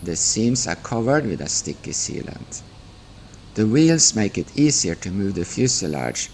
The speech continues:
to and from the paint shop next door. The fuselage is now painted,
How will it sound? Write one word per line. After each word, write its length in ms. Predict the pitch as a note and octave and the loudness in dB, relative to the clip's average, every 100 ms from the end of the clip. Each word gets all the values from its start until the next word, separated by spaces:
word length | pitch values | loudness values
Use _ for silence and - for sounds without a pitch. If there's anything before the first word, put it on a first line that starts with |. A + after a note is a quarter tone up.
| - | -12
to 260 | - C3 B2+ | -2 2 2
and 160 | - F#2+ | 0 -4
from 240 | - G2 | -4 -4
the 80 | D#2+ | -4
paint 340 | - F#2+ F#2 - | -4 -4 -4 -4
shop 320 | E2 - - | -6 -8 -12
next 300 | - - - | -10 -6 -6
door. 280 | - - - - - - - _ _ _ _ - - - - - - - - - - | -6 -12 -16 -20 -20 -20 -20 _ _ _ _ -20 -20 -20 -20 -20 -20 -20 -20 -20 -4
The 120 | A#2+ | 0
fuselage 720 | B2+ F#3+ G#3 - G2+ G2 F2+ - | 4 6 6 6 4 4 2 -4
is 180 | - | -4
now 200 | F2+ E2+ - | -2 -4 0
painted, 560 | C#3+ D#3 - F#2 E2 | 2 2 0 -2 -2